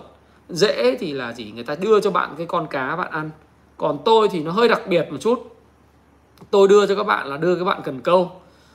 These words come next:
cho các bạn cái tư duy, cùng suy nghĩ với nhau. Chúng ta cùng có những cái trao đổi với nhau để mà các bạn có thể phát triển và độc lập để các bạn lựa chọn những cổ phiếu của riêng mình. Chứ còn mà bây giờ mà đưa cho các bạn một cái mã cổ phiếu là các bạn có thể kiếm được tiền.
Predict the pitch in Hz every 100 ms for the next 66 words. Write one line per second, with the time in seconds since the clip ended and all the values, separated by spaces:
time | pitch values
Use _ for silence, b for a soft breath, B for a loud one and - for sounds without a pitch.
0 | b - 226 226 240 233 147 156 196 185
1 | 185 214 185 - _ _ _ 190 185 165
2 | 214 208 208 202 196 208 202 - - _
3 | _ _ _ _ - 165 226 233 269 220
4 | 202 190 180 175 170 196 208 240 226 220
5 | 190 127 156 190 185 170 127 104 120 110
6 | 185 185 - - - 180 110 85 208 208
7 | 226 151 110 135 165 185 180 - - -
8 | 170 139 - 190 214 - 190 185 - 135
9 | 156 131 175 165 131 104 b b b -
10 | 208 180 165 165 180 165 147 156 180 175
11 | 180 - 139 147 160 175 190 226 214 -
12 | 165 160 180 180 190 160 175 143 160 175
13 | 190 - 160 139